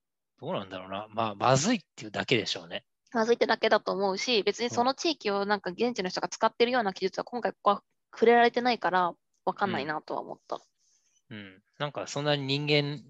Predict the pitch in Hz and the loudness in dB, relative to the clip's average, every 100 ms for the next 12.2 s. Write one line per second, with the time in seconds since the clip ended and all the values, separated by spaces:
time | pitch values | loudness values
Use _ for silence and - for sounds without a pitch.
0 | - _ 123 127 135 127 - 123 95 92 | -20 _ -8 -2 0 0 0 0 -2 -10
1 | 107 - 110 104 269 285 - 269 254 247 | -16 -6 -4 -2 2 4 4 2 -2 -6
2 | 247 240 240 240 233 233 233 226 285 254 | -6 -6 -8 -8 -10 -4 -2 -2 0 2
3 | 220 269 202 156 - _ _ - 175 151 | 4 4 2 -2 -12 _ _ -10 -4 0
4 | 170 160 156 151 - - - 311 349 294 | 0 0 -2 -2 -4 -4 -2 4 6 8
5 | 208 170 190 - - _ _ 285 320 - | 6 6 2 -2 -6 _ _ -10 -8 -10
6 | - 226 285 - 330 339 339 113 113 123 | -2 0 0 0 2 4 4 4 4 0
7 | 117 110 117 - 117 120 101 92 - 95 | 0 2 2 2 2 2 0 -8 -8 -10
8 | 107 98 123 139 202 160 131 147 165 180 | -14 -8 -8 -2 2 4 4 4 4 4
9 | 170 165 - 170 - 117 98 98 - - | 2 -4 -2 -2 -2 -2 -2 -4 -12 -8
10 | 123 120 117 117 123 - _ - 156 202 | -2 0 0 -4 -8 -14 _ 0 2 2
11 | - 240 214 240 254 180 110 101 - - | 4 6 6 4 2 -2 -4 -8 -10 0
12 | 113 95 | 0 -2